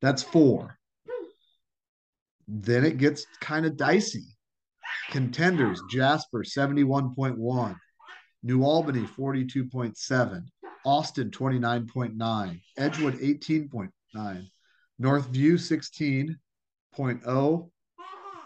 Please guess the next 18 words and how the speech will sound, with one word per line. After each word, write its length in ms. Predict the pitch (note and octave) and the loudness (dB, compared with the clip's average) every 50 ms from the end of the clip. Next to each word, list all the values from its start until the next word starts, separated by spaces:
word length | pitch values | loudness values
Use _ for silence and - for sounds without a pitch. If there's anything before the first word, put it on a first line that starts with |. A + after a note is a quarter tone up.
| - _ _ _ _ _ - - | -20 _ _ _ _ _ -12 -6
Wrights, 460 | A#2+ B2+ B2+ C#3 D3 C#3+ D3 - - | -2 0 2 2 2 0 -2 -6 -16
twelve 440 | - - C3+ C3 C3 B2+ B2 B2+ - | -10 -4 -2 0 2 2 0 0 -4
point 240 | - A2 G2+ F#2 F2+ | -6 -6 -6 -6 -8
oh. 1120 | E2+ - - _ _ _ _ _ _ _ _ _ _ _ _ _ _ _ _ _ _ F#4 F#4 - - G4+ G4 - - _ - | -12 -16 -20 _ _ _ _ _ _ _ _ _ _ _ _ _ _ _ _ _ _ -20 -18 -16 -16 -16 -16 -18 -18 _ -10
That's 180 | - A2+ - | -10 -6 -4
a 60 | B2+ A2 | -4 -2
lot. 340 | G2 G2 G2+ F2 - - - _ _ - - - - - - - | -2 -2 -2 -4 -4 -8 -16 _ _ -20 -18 -18 -16 -16 -16 -6
Two 260 | - - C#3 D3+ D#3 | 2 4 6 6 6
s-, 220 | D3+ - - - - _ _ _ _ _ _ _ _ _ _ | 6 2 -2 -12 -16 _ _ _ _ _ _ _ _ _ _
two 180 | - - D#3 D#3 | -2 2 2 2
spots 440 | D#3 - - C#3 C#3 C#3 C#3 C3 - | 2 2 2 2 4 4 2 0 -2
there, 260 | C#3+ C#3+ C#3+ C#3+ C#3 | -2 0 0 0 0
and 100 | C3 A#2 | 0 -2
that's 460 | A#2 A2+ A2 - - - - - - - | -2 -4 -4 -6 -10 -14 -12 -12 -8 -6
six 220 | C3+ B2 B2+ - | -6 -6 -4 -6
or 80 | A#2+ G#2 | -8 -6
seven 380 | - - A2 G#2 G2 F#2+ F2+ | -4 -4 -4 -4 -4 -6 -8
teams. 460 | - - G2 F#2+ F2+ F2 F2 - - | -8 -8 -8 -8 -8 -10 -12 -14 -18